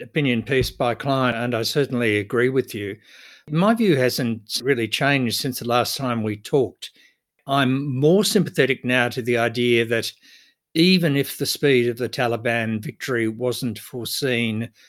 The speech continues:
more effort should have been put into preparing for what most people thought was inevitable in the long run, in the processing of visas and so on. Though I accept your point that this would need to have been done with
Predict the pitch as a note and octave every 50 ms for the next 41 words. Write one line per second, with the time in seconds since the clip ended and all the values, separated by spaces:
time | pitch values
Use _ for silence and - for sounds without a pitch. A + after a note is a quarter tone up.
0 | _ _ _ _ D3 D3 D3+ D3 D3+ D3+ C#3+ - - C#3+ C3 - - - D3 B2
1 | A#2+ A2 A2 B2 A#2+ A#2 A2 G#2+ - D3+ C3+ - C3+ B2 B2 A2 - - B2+ -
2 | - B2+ - - C#3+ C3 A#2+ A#2 A#2+ A#2 A2 G#2+ G#2+ G#2 - - - - _ _
3 | - D3+ C3 C3 C3 C3+ - - B2+ C#3 C3+ D3+ D3 - - - - D#3+ D3+ D3
4 | - B2 A#2 - - - D3 B2+ B2 - - C3+ A2+ A2+ C3 A#2 B2+ C3 C3 C3+
5 | B2 A#2+ A2 - B2 A#2+ A2+ A2+ A2+ A2+ A2 A#2 A#2 A2+ A2+ A2+ - - A#2+ C#3+
6 | C#3+ D3 B2+ A2 G2 F#2+ F2+ F#2 G2 C#3+ E3+ E3 - - - - - - _ -
7 | - - - D3 C3+ A#2+ A#2 B2 - - C#3+ B2+ A2+ - C#3 B2 - - A2+ A#2
8 | A2 G#2 A#2 C3 C#3 C3 A#2+ A2 A2+ G#2+ F2+ - A2 G2 F#2 - - A#2+ G2+ F#2+
9 | F2+ F#2 A2 A2+ A2 A#2 B2+ B2 C3 - - _ _ _ _ _ _ _ _ -
10 | - - - - C#3 B2 - - D3 C#3+ C3+ A#2+ - - C3+ A#2+ A2 A2+ - -
11 | A2+ G#2+ - - B2 - - - C3+ B2 A2 A#2+ B2 B2+ A2+ G#2+ - B2 A2 F#2+
12 | - - A2+ A2+ A2 A2+ G#2+ A2 A2 G#2+ G#2+ G#2+ A2 G#2+ G#2 - -